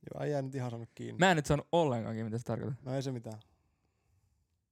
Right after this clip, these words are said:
Speaker 2: Meidän pitää selkeästi sopia joku viittomakieli tähän
Speaker 1: Niin pitää,
Speaker 2: juttuun.
Speaker 1: meidän pitää opetella vähän sitäkin.
Speaker 2: Niin, mut se mitä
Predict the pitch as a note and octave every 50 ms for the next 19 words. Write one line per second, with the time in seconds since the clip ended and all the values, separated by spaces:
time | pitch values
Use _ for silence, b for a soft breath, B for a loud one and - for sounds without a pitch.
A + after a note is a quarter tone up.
0 | _ - B2+ B2 B2+ B2+ C3 B2+ A#2+ C3 A#2+ A#2+ A#2+ - A#2+ - - B2 - B2
1 | A#2+ A#2+ A#2+ B2 B2 A#2+ - - A#2 A#2 A2+ G#2+ G#2+ A2 A2+ C3 C3+ C#3 C3+ -
2 | B2+ A#2 A#2+ A#2 A2+ A2+ A2+ A2+ A2+ A2+ A2+ A2 G#2+ G#2+ G#2 G#2+ G#2 G#2 G#2+ A2+
3 | A2+ A2 - - G#2+ A2 G#2+ _ _ _ _ _ _ - B2+ B2 A#2 - - B2
4 | - E3+ E3+ - C#3 B2